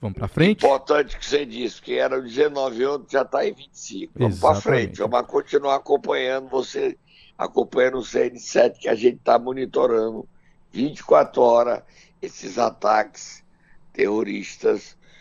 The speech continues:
Speaker 2: no Rio Grande do Norte, que preocupa a nós, porque a gente não quer que isso venha pra cá. Vira a página, Matheus.
Speaker 1: Vamos virar a página, Donizete, e falar do carão que o presidente Lula deu nos ministros durante uma reunião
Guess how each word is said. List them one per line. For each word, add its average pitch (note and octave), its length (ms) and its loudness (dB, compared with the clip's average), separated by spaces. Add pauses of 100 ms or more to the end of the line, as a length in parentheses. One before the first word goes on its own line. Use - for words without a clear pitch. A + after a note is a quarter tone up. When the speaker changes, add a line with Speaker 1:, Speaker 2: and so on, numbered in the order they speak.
(260)
Speaker 2:
no B2+ 720 4
Rio A#2+ 180 6
Grande A#2+ 320 4
do A#2 180 2
Norte, G#2 600 2 (360)
que - 120 -20
preocupa D#3 800 0
a D#3 40 -4
nós, C#3 760 -6
porque - 180 -16
a G2+ 40 -10
gente A#2 220 -8
não C3 80 -12
quer B2+ 240 0
que - 140 -14
isso B2 160 -12
venha B2+ 120 6
pra A#2+ 240 0
cá. - 400 -4 (320)
Vira G2 160 2
a - 20 4
página, G2+ 560 -2
Matheus. - 400 -16 (180)
Speaker 1:
Vamos C3+ 140 0
virar C#3+ 220 4
a C#3 40 2
página, D3+ 380 2
Donizete, A#2+ 480 0
e - 40 -4
falar D#3+ 460 0
do E3+ 160 -2
carão F#3 680 2 (340)
que G#3 120 -4
o A3 80 -4
presidente F3+ 580 2
Lula F#3+ 320 2
deu D#3 180 2
nos F3+ 200 -2
ministros E3+ 560 -2
durante E3 340 2
uma F3+ 160 0
reunião D#3+ 640 4